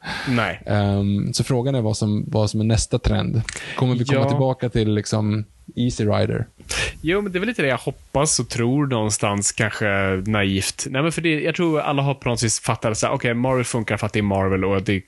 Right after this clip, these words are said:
Speaker 1: liksom, de enda som kan kanske snudda på det är D C, trots att de har misslyckats.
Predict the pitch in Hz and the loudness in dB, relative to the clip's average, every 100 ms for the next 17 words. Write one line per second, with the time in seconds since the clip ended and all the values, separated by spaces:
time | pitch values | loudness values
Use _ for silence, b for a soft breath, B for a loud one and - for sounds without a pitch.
0 | - 107 98 - - 120 123 113 110 113 | -4 -2 -2 -4 -6 -2 0 0 0 -2
1 | 113 - 123 120 - 107 104 117 98 92 | -2 0 2 2 0 -2 0 0 0 0
2 | 101 95 95 90 98 92 104 - - 95 | 0 0 0 0 0 0 -2 -2 -2 -2
3 | 95 87 82 - - - | -2 -2 -2 -2 -2 -2